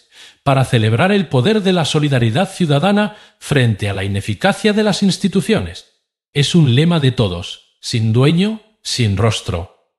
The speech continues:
O al menos lo era hasta que llegó Rubén Gisbert,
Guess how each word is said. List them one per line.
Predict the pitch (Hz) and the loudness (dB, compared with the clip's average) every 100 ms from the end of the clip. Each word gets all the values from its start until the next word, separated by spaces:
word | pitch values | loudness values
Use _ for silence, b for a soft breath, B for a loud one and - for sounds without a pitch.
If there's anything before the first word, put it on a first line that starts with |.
| _ _ | _ _
O | 120 120 | -2 2
al | 117 | 4
menos | 156 190 143 | 4 2 2
lo | 135 180 | 2 2
era | 190 185 | 0 -2
hasta | 139 139 120 | -2 -2 -2
que | 120 | 0
llegó | 117 135 160 | 0 0 0
Rubén | 151 123 139 143 135 123 | 0 0 2 0 -2 0
Gisbert, | 175 131 110 92 | 2 2 -2 -6